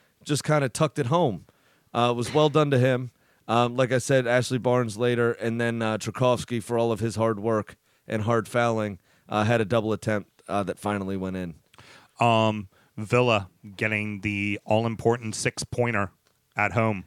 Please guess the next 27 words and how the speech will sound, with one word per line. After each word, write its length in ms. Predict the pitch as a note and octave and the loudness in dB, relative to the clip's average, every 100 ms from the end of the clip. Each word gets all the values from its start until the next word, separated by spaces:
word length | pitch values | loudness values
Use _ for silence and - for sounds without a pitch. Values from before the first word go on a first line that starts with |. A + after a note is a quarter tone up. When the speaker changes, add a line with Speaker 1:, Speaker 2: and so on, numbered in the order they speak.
| - | -2
Speaker 1:
Yeah. 220 | A2 F#2 - | 0 0 -2
Speaker 2:
If 240 | B2 A2 - | -2 0 2
you 120 | A#2 | 4
wanna 200 | B2 B2+ | 4 2
stay 280 | - C3+ C#3 | 0 2 4
up, 180 | B2+ - | 2 0
this 200 | - A#2+ | -4 -4
is 120 | B2+ A#2 | -2 -2
the 80 | |
game 280 | B2 A#2 A#2 | 0 0 0
you 60 | A#2+ | -2
need 200 | A#2 A#2+ | 0 2
to 60 | |
win. 280 | C3 C#3 B2 G#2 - | 2 2 0 -8 -10
Newcastle 560 | G#2 G#2+ A2+ A2 - D3 | -4 -2 -2 -4 0 -2
at 80 | |
home, 340 | C#3+ B2 A#2 A2+ _ _ - | 2 0 0 -4 _ _ -6
you 120 | G#2+ | -4
need 200 | G#2+ G#2 | -4 -4
to 60 | |
beat 200 | G#2 G#2 | -4 -4
'em. 120 | F#2 - _ | -4 -10 _
You 120 | - B2+ | -4 -2
beat 180 | B2+ C#3 | -2 -4
'em 100 | B2+ | -2
two 160 | C#3+ | -2
nil. 240 | C#3 B2 | 0 -2